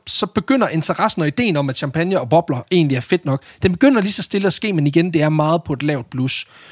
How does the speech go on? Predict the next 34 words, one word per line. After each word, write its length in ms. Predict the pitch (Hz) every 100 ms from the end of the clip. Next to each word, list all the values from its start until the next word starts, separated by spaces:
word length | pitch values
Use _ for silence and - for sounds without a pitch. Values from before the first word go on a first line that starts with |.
| - - - -
Øhm, 600 | 143 131 127 127 127 98 -
men 160 | 170 180
det 80 | 185
er 60 |
også 200 | 247 254
noget, 160 | 214 247
som 140 | 202
man 200 | 165 160
kan 80 | 151
sige, 280 | - 185 180
altså, 260 | 165 165 151
så 120 | 151 180
vidt 180 | 202
jeg 80 | 202
kan 120 | 190
forstå, 320 | 156 170 202 180
så 140 | 180
stadigvæk, 580 | - 190 214 185 165 - _ _ _ -
altså, 180 | 147 151
bedsteforældre 960 | - 220 - 156 151 151 151 - 120 - _ -
i 180 | 147 131 -
moderne 640 | 170 147 156 151 160 196
Rusland, 500 | 170 175 - 143 117 - _ _ _ _ -
de 80 | 185
husker 360 | 254 262 -
stadigvæk 440 | 127 - 185 151 135
bobler 300 | - 165 139
som 160 | 120 143
noget, 400 | 135 151 170 151
man 220 | 143 131
brugte 340 | - 180 - 135
til 140 | -
at 80 | 139
fejre 440 | - 131 165 143